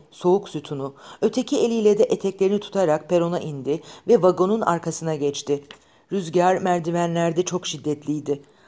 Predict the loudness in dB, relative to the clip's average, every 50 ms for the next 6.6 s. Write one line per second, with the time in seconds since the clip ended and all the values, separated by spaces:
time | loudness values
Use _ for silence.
0 | -20 -10 _ 0 2 4 2 2 2 2 2 4 4 4 4 4 4 4 6 4
1 | 4 4 2 2 2 2 0 2 2 2 2 0 0 -2 -4 -4 -4 -2 0 2
2 | 2 2 0 -2 -6 -6 -4 -4 -4 -4 -4 -6 _ _ _ -20 -20 -20 -8 -6
3 | -6 -4 0 2 4 6 6 6 6 4 2 2 4 4 4 4 2 0 2 4
4 | 4 4 4 2 0 0 0 2 2 2 0 0 0 2 2 2 2 -4 -16 -20
5 | -8 _ 2 4 4 4 4 0 2 4 6 6 6 6 2 0 -2 -2 -2 -2
6 | -2 -2 -2 -2 -2 -2 -4 -6 -6 -6 -6